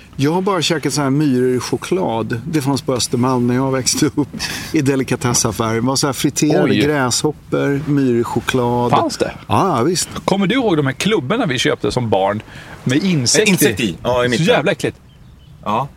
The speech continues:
Speaker 3: det är som den här tequila nu som, som
Speaker 2: Ja.
Speaker 3: också har det.
Speaker 2: Ja.
Speaker 3: Det såg ut som den här, du vet, Jurassic Park, eh, käppen
Speaker 2: Ja,
Speaker 3: han har,
Speaker 2: exakt så.
Speaker 3: liksom.
Speaker 2: Med den bärnstens...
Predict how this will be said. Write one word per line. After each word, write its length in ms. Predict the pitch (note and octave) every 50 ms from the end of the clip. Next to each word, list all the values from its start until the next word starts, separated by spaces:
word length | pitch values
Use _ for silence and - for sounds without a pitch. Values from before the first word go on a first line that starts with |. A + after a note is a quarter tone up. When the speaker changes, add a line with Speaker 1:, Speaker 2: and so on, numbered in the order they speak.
| - - - -
Speaker 3:
det 100 | A2+ B2
är 140 | C#3 D3+ C#3+
som 140 | C3+ B2+
den 100 | B2 B2
här 80 | A#2+ A2
tequila 400 | - - G#2 A2+ G#2 F#2+ A2 C3+
nu 160 | B2 F2 D#2+
som, 0 | D#2
som 240 | E2 E2 E2 D#2+ D#2+ - - -
Speaker 2:
Ja. 160 | - - F3 G#3+
Speaker 3:
också 140 | - -
har 60 | G2+ F2
det. 100 | E2 - - - - - - - - -
Speaker 2:
Ja. 120 | B2 C3 C3 - - - - - - - - - - - - - -
Speaker 3:
Det 80 | -
såg 160 | A2 - A#2 A#2+
ut 160 | C#3+ C#3+ -
som 160 | - C3 C3
den 100 | C3 A#2+
här, 100 | A2 G#2
du 60 | G2
vet, 180 | G2 G2 F2+ -
Jurassic 360 | G2+ G#2 G2+ G2 - G2+ F#2 -
Park, 320 | A2+ G#2 F#2+ F2+ - -
eh, 240 | F#2+ F#2 F2 F2 F2
käppen 300 | E2+ - B2 D3+ E3+ D#3+ -
Speaker 2:
Ja, 60 | C#3
Speaker 3:
han 100 | C#3 D3+
har, 80 | - F#2+
Speaker 2:
exakt 260 | F#2 F3 D#3 D#3 -
så. 60 | G#2+
Speaker 3:
liksom. 200 | F#2 D#2 C#2 F#2+ - - - - - - - - - - - - - - - - - -
Speaker 2:
Med 140 | - B2+ B2
den 180 | A#2+ A#2+ A#2 A#2+
bärnstens... 920 | A#2+ B2+ A#2 G#2+ G#2 G2+ - - A#2 G#2+ F#2 F#2 F#2 - - - - C3